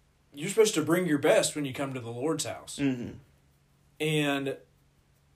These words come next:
Speaker 1: it, like, it's just so ingrained in
Speaker 2: Yeah.
Speaker 1: him that that's what that is, that, like, the, the, this place, this building that we've built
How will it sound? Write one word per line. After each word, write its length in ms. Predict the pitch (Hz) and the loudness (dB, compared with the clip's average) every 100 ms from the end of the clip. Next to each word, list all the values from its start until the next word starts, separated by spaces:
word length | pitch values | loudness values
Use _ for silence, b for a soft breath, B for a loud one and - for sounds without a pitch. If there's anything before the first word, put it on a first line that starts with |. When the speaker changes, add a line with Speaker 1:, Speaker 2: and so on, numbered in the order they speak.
| _ | _
Speaker 1:
it, 420 | 165 170 - - 147 | 0 2 0 -6 -2
like, 260 | 147 139 | 0 0
it's 100 | 160 | -2
just 240 | 151 170 - | 0 0 4
so 320 | 175 185 180 | 6 6 6
ingrained 880 | 160 151 135 170 233 160 143 143 139 - | 2 -2 0 0 0 -2 -4 -6 -10 -6
in 120 | 147 | 2
Speaker 2:
Yeah. 280 | 127 139 120 | 4 6 4
Speaker 1:
him 120 | 151 | 2
that 120 | 147 139 | 0 6
that's 220 | 165 165 | 6 4
what 160 | 160 | -2
that 180 | 151 139 | 0 0
is, 500 | 156 226 156 139 131 | 2 4 4 4 0
that, 180 | 143 139 | -4 -2
like, 320 | 135 127 - - _ _ _ | 0 -2 -4 -18 _ _ _
the, 180 | 139 151 - | -4 -4 -6
the, 160 | 143 143 | -6 -6
this 280 | 143 160 | -2 -4
place, 500 | 156 - 180 160 135 | -4 4 6 6 2
this 140 | - 123 | -4 -8
building 440 | 110 170 170 160 | 0 2 2 0
that 160 | 147 131 | -4 -6
we've 240 | 135 123 | -8 -6
built 440 | 175 185 127 127 | 0 0 0 -4